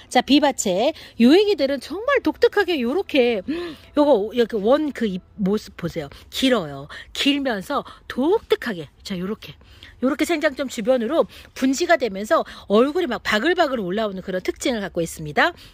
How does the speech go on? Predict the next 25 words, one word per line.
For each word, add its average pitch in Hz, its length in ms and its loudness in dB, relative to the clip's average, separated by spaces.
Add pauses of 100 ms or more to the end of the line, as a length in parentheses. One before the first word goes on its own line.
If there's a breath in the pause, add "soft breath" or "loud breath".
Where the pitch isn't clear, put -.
비바체 254 560 0
군생 339 460 0
이만 202 300 -2
사천 294 440 -4
원 349 160 0
판매하고 214 360 -6
있습니다. 151 500 -2 (160)
다음은 277 360 -2
황진이 285 520 -4 (120)
오만 262 340 2
원 302 180 0
소개해드립니다. 185 840 -4 (260 loud breath)
황진이가 294 600 2
물이 202 280 0
들어오는 262 420 2
때가 196 380 2
왔네요. 185 600 -4 (260 loud breath)
저는 262 260 2
황진이 277 460 0
연두연두한 311 760 4
황진이도 269 600 0
좋아하는데 254 680 2 (260 loud breath)
자, 165 160 -2
저 160 180 -4
노랑노랑 262 520 2